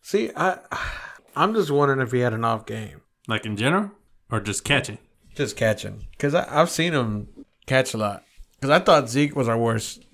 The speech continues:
Speaker 2: Catcher.
Speaker 1: catcher out of the backfield. And I've seen Pollard do some things, but I, I just think that he was eager and, you know, anticipating what he's gonna do with the ball. You know what I mean?
Speaker 2: Yeah.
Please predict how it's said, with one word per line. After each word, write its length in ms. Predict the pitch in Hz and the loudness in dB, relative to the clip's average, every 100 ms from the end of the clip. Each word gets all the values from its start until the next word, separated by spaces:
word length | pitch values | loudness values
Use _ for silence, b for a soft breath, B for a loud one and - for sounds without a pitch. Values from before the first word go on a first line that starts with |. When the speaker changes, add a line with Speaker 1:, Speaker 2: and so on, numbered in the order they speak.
| 185 | -14
Speaker 2:
Catcher. 340 | - 110 - 104 _ _ | -6 -4 -6 -12 _ _
Speaker 1:
catcher 280 | 135 123 - | 0 0 2
out 60 | 110 | 0
of 40 | |
the 60 | 104 | 0
backfield. 440 | 104 104 - - - _ 117 | -4 -6 -8 -16 -18 _ -2
And 120 | 123 | 2
I've 120 | 139 | 2
seen 160 | 151 113 | 2 2
Pollard 320 | 120 117 113 | 2 2 -2
do 100 | 101 | -8
some 220 | - 107 | -8 -10
things, 360 | 104 110 107 110 | -6 -6 -6 -4
but 220 | 113 123 | 0 0
I, 300 | 78 95 143 - | 0 4 4 6
I 120 | 156 | 4
just 200 | 180 151 | 4 2
think 160 | 156 147 | 0 2
that 100 | 127 | 4
he 140 | 143 | 6
was 400 | 139 123 - - _ _ _ | 6 4 0 -10 _ _ _
eager 540 | 151 170 165 180 175 - _ _ _ | 6 6 6 2 0 -8 _ _ _
and, 760 | 123 120 113 110 107 104 101 - _ - | 0 2 2 2 0 -4 -8 -14 _ -8
you 120 | 113 | -6
know, 140 | 101 - | -6 -4
anticipating 960 | 127 151 143 117 131 123 117 110 107 - _ _ - | 2 4 4 4 6 6 4 -2 -8 -16 _ _ 0
what 200 | 127 127 | 6 6
he's 140 | 113 | 6
gonna 140 | 123 | 2
do 140 | 113 113 | 2 0
with 100 | 110 | -2
the 80 | 101 | -4
ball. 320 | 107 104 107 | -4 -4 -4
You 100 | 117 | -2
know 80 | 127 | 0
what 60 | |
I 60 | 131 | 0
mean? 200 | 131 131 - _ _ | -2 -4 -12 _ _
Speaker 2:
Yeah. 260 | 120 107 | -6 -4